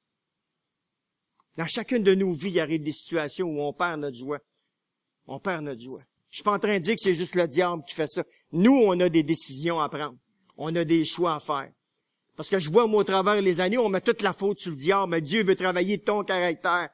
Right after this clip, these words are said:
Dieu veut travailler mon caractère. Je choisis, je décide. Mais Seigneur, j'ai besoin de toi. J'aimerais vous dire aujourd'hui, même en deux mille dix-neuf, il faut constater que même dans l'Église,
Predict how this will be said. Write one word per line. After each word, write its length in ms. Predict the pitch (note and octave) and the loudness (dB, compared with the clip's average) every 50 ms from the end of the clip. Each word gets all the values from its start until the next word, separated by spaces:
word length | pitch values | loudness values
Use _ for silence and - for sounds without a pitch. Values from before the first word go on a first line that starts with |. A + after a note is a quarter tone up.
| _ - _ _ - | _ -20 _ _ -12
Dieu 220 | C#3 C#3+ F#3 A3 G3+ | -4 2 2 4 4
veut 100 | F#3+ F3+ | 4 2
travailler 420 | - F3+ F#3 F3 F3+ F#3+ G3+ G3 | 2 0 0 2 2 2 2 2
mon 220 | F#3+ F#3+ G3 G3 | 2 0 0 0
caractère. 640 | F#3 - F#3 E3+ E3+ D#3 - - F3 F3 E3+ D3 - _ _ _ _ _ _ _ _ _ _ _ _ _ _ _ _ _ _ _ _ _ _ _ - | -2 -2 -2 -2 -2 -4 -2 -4 -4 -4 -4 -10 -18 _ _ _ _ _ _ _ _ _ _ _ _ _ _ _ _ _ _ _ _ _ _ _ -4
Je 340 | D3 - G3 A#3+ B3+ B3 A#3 | 0 4 4 6 6 4 2
choisis, 680 | - - A3+ A#3 A3 G3 D3+ D#3+ A#3 A#3+ A3+ G3+ D#3 - | 0 2 2 4 4 2 0 0 0 0 0 0 2 4
je 140 | A3 A3+ A3 | 4 4 4
décide. 640 | F3 D#3 G3 G3 - - - F#3+ F#3 E3+ C#3 B2 _ _ _ _ _ _ _ _ _ _ _ _ _ _ _ _ _ _ _ _ _ _ _ _ - | 4 2 0 2 2 2 2 2 2 0 -4 -12 _ _ _ _ _ _ _ _ _ _ _ _ _ _ _ _ _ _ _ _ _ _ _ _ -14
Mais 60 | C#3 | -8
Seigneur, 360 | C#3+ - F#3 F3 F#3+ G3 F#3 | -4 -2 0 2 2 0 0
j'ai 140 | D#3 D#3+ F3+ | 2 2 2
besoin 360 | E3 F3 E3+ D3+ E3 F#3 F3 | 2 2 0 0 0 -4 -4
de 60 | D#3 _ | -4 _
toi. 280 | - F3 F#3 F#3+ F3 - _ _ _ _ _ _ _ _ _ _ _ _ _ _ _ _ _ _ _ _ _ _ _ _ | -6 -6 -4 -6 -6 -10 _ _ _ _ _ _ _ _ _ _ _ _ _ _ _ _ _ _ _ _ _ _ _ _
J'aimerais 280 | - D3 E3 E3+ G3 G#3 | -6 -4 -2 0 2 2
vous 100 | F#3 F#3+ | 0 0
dire 240 | C#3 - G#3+ G#3+ F#3+ | 4 6 6 6 6
aujourd'hui, 560 | G3+ F#3 D3+ F3 G3 F3+ C3+ A2+ D#3 G3+ G#3 | 6 2 2 2 0 0 0 -2 -2 0 0
même 200 | F3+ F#3+ G3 G3+ | 2 2 2 2
en 120 | G#3 G3+ G3 | 2 0 2
deux 160 | F3 F#3+ G3 | 2 2 2
mille 140 | G3+ G3+ G3 | 2 2 0
dix-neuf, 500 | D#3 D3+ D3+ F3 G3 G#3 G3+ F#3 - - _ _ _ _ _ | -2 -4 -4 0 2 2 2 0 -2 -6 _ _ _ _ _
il 100 | - D3+ | -8 -4
faut 160 | - - F#3+ F3+ | 0 0 0 2
constater 580 | - A3+ G#3+ G3+ - - G3 F3+ - A3 A3 | 2 0 0 0 0 0 -2 0 0 -2 -2
que 180 | - - F#3+ F#3 | 2 2 2 2
même 300 | F#3 G#3 A#3+ A#3+ A#3 G#3 | 4 2 2 2 2 2
dans 160 | G#3+ G#3 G#3+ | 0 2 2
l'Église, 680 | G#3+ G#3+ F3 F#3+ A3 A#3+ A#3 G3 D#3 C3+ - - - | 2 2 2 2 2 0 0 -2 -6 -8 -8 -8 -8